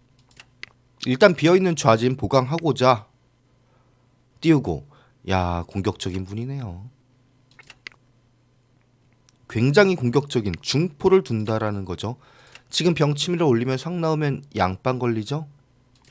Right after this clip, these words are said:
일단 합병해주고 다음 수에 밀고 가겠습니다. 원악마의 최대 강점은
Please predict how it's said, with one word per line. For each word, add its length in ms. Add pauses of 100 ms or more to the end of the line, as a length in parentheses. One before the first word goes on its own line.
(760)
일단 300
합병해주고 680 (2500)
다음 440
수에 280
밀고 340
가겠습니다. 640 (460)
원악마의 580
최대 220
강점은 760